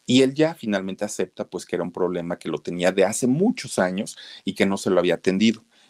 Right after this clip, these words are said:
Miren, cuando le revisan su, su maleta, no nada más se había llevado la cafetera, ya llevaba ahí manteles y llevaba cuanta cosa.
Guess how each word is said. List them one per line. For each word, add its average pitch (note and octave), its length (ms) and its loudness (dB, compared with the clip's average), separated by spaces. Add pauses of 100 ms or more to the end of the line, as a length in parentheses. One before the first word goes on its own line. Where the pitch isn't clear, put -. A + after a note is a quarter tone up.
Miren, G#2 400 2 (760)
cuando G#2 320 0
le G2+ 120 -2
revisan A2+ 520 -6
su, A2+ 320 -2
su - 160 -8
maleta, F2 520 -4 (300)
no B2 140 4
nada G#3 240 4
más F#3+ 180 -4
se G#3 60 2
había G3 140 0
llevado G#3 300 -2
la F#3+ 140 -6
cafetera, - 460 0
ya D#3 160 2
llevaba G#3+ 360 0
ahí A3+ 140 -2
manteles G3 640 0
y B2 60 -14
llevaba B2 280 2
cuanta B2+ 600 -2
cosa. D#3+ 280 -10